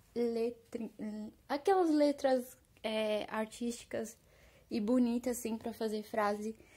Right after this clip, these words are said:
Essa caneta serviria, só que é só pra fazer a parte fina, não sei, gente. É...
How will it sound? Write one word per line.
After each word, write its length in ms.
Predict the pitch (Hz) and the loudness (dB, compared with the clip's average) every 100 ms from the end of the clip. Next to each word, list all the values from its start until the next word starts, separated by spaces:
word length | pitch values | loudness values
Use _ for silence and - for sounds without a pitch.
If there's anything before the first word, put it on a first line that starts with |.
| - - | -16 -8
Essa 180 | 226 226 | -6 -6
caneta 540 | 240 226 233 254 - - | -4 -4 0 0 -2 -6
serviria, 680 | - - 247 233 269 240 240 | -4 2 4 4 0 2 0
só 180 | 247 233 | 2 0
que 240 | 233 262 | 0 0
é 160 | 233 233 | 0 -2
só 180 | 226 247 | 0 0
pra 200 | 254 311 | 2 0
fazer 320 | 320 302 277 | 2 2 2
a 100 | 262 | 0
parte 380 | 262 254 247 - - - | 0 0 -2 -10 -16 -6
fina, 280 | 233 247 254 | -4 -2 -2
não 160 | 254 | -2
sei, 300 | 277 254 226 | -2 -2 -2
gente. 280 | 220 220 - - _ - - _ - | -2 -8 -12 -18 _ -20 -20 _ -6
É... 560 | 240 233 220 214 196 | 0 2 2 0 -4